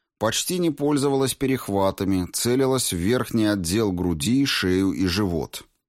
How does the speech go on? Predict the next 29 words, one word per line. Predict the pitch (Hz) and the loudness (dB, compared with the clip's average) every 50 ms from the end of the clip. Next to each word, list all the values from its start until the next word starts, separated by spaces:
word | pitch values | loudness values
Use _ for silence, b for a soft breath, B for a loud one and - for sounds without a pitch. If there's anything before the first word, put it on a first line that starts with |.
| _ _ _ | _ _ _
Сильно | - - - 131 131 127 120 120 120 120 | -4 -2 2 2 4 4 4 4 4 2
удивлялась, | 117 98 107 113 107 113 123 135 131 123 110 98 - | 2 2 0 0 2 2 2 2 2 2 2 -2 -2
когда | - 104 98 98 101 104 | -4 -4 -2 0 0 2
нож | 104 107 117 120 107 - - | 2 2 2 2 0 -2 -2
выпадал | 98 98 90 - 107 107 98 107 101 95 92 | -2 -2 0 0 0 0 2 2 2 2 2
из | 90 85 | 0 0
моей | 92 98 98 98 101 98 | 0 0 2 2 2 0
правой | 87 - - 98 95 92 85 85 85 | 0 0 0 0 0 2 2 2 0
руки, | 82 85 82 - - 127 139 147 147 | 0 -2 -4 -4 0 0 0 0 0
перемещался | _ - 92 92 92 95 95 - - 107 98 87 80 - - 80 | _ 0 0 2 2 2 0 0 0 0 0 0 0 -2 -4 -2
в | 78 | -2
левую | 80 87 107 127 127 123 127 131 131 127 B B B B B _ | 0 0 0 2 2 2 2 0 0 -2 B B B B B _
и | 113 | -4
фиксировал | 101 - 120 95 - - - 139 151 151 143 139 139 135 | 0 0 -2 0 0 0 2 2 2 2 2 2 2 2
быстрые | 113 92 101 123 123 - - 135 120 120 | 2 2 2 0 0 0 0 0 2 2
удары | 120 117 101 90 87 82 87 92 | 2 2 2 2 2 2 2 0
в | 90 - | -2 -4
корпус. | - - 92 73 - - - - - - - - b b b b b _ | -4 -4 -4 -4 -4 -6 -12 -8 -6 -6 -6 -6 b b b b b _
Или | - 110 123 143 151 147 | 0 2 2 4 4 2
резал | 131 107 113 131 123 120 135 135 | 2 2 2 2 2 0 0 0
вены | 117 104 110 113 113 110 110 107 | 2 2 2 2 2 2 2 2
на | 104 107 98 | 2 2 2
запястьях, | 92 110 98 - - 90 85 82 80 - - 87 85 - | 0 -2 -2 0 -2 0 0 0 -2 -4 -4 -6 -6 -4
когда | - 90 87 87 85 90 87 | -4 -4 -4 0 0 2 2
аристократка | 87 82 82 - - 87 82 - - 90 110 127 135 - - 135 | 2 0 -2 -4 -4 -6 -6 -4 -2 0 0 0 0 -2 -4 -4
пыталась | 120 - 95 - 98 95 98 107 104 87 | -4 -4 -4 0 0 0 2 2 0 0
захватывать | 78 92 82 - - 82 87 98 101 - 104 104 98 - | 0 -2 -2 -2 -2 0 0 0 0 0 -2 -2 -2 -2
мои | 92 87 82 82 82 - | -2 0 0 0 -2 -4
кисти. | - - 82 69 - - - - - | -4 -6 -6 -4 -4 -6 -8 -10 -12